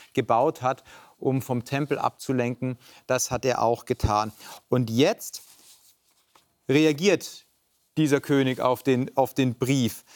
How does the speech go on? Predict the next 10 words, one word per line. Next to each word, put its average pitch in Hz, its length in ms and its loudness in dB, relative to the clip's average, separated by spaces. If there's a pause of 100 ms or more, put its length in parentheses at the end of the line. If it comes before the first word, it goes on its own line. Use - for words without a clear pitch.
(760)
Und 139 140 0
ich 185 120 2
merke 208 200 2
da 185 60 2
schon 247 240 0
so 294 80 0
eine 170 140 4
gewisse 127 380 -2
Diskrepanz 113 760 -2
zwischen 127 400 -2